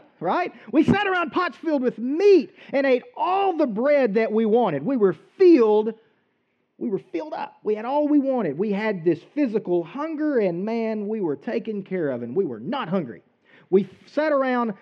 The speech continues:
pots filled with meat and ate all the bread we wanted, but now you," and they were speaking to Moses, but they were also speaking to God,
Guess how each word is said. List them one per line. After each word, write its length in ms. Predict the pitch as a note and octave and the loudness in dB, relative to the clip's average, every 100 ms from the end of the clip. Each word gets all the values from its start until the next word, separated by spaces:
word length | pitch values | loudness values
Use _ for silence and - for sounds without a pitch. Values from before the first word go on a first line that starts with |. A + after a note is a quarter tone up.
| _ | _
pots 280 | - C4 - | -6 -4 -6
filled 220 | B3 G#3+ | -2 0
with 140 | F3+ G3 | 0 -2
meat 260 | D#4 D4 | 0 0
and 80 | G3 | 0
ate 120 | F3+ | 0
all 120 | F3 | 0
the 80 | D#3+ | -2
bread 240 | C#3 D#3 C#3+ | -2 -4 -2
we 100 | D3 | -2
wanted, 320 | D4+ D4+ F#3+ | 0 0 0
but 160 | F#3 | 0
now 840 | D#3 F3 C4+ F#4 D4 G3 G#3+ C4 - _ _ _ _ _ _ _ _ _ _ | 0 -4 -2 -2 -2 0 -2 -4 -12 _ _ _ _ _ _ _ _ _ _
you," 800 | D3+ G#3 F4+ F#4+ B3+ A#3 A3 F#3+ - _ | -8 2 6 8 6 2 0 -6 -12 _
and 220 | D#3 F3 | -20 -8
they 100 | G3+ | -2
were 120 | F3+ | 0
speaking 500 | E3 - F#4+ - F#3 | -2 0 0 2 -2
to 60 | E3 | -2
Moses, 640 | F#3 B3 G3+ C3 C3 B2+ | 0 0 0 -2 -6 -8
but 220 | C3+ C#3+ | -8 -6
they 120 | F3+ E3 | -2 -2
were 120 | E3+ | -2
also 300 | G#3+ G3+ D#3 | -4 -6 -10
speaking 340 | - F3+ D#3+ | -4 -4 -4
to 60 | C#3+ | -4
God, 240 | F3 F#3+ | -4 -6